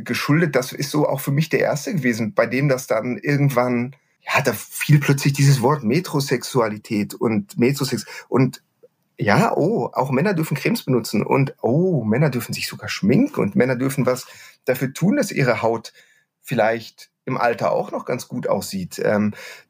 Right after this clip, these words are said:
das ist für mich tatsächlich auch, und dazu war er total cool. Er war ein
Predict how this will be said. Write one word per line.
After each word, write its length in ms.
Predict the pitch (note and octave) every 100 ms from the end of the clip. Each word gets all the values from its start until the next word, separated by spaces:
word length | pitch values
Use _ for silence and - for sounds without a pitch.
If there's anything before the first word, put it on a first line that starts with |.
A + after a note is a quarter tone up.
| _
das 260 | D3+ C#3 -
ist 120 | D3+
für 160 | - B2
mich 180 | C#3 D#3+
tatsächlich 520 | D3 - C#3 D3+ -
auch, 220 | - C#3 -
und 260 | G3+ G#3+ C#3
dazu 360 | D3+ - G3+
war 100 | E3
er 240 | A2 G#2+ - _ _ _ _
total 400 | B2+ A2 A2+ A#2 -
cool. 240 | C#3+ B2 -
Er 120 | G#2+
war 160 | A2 G#2
ein 220 | G2+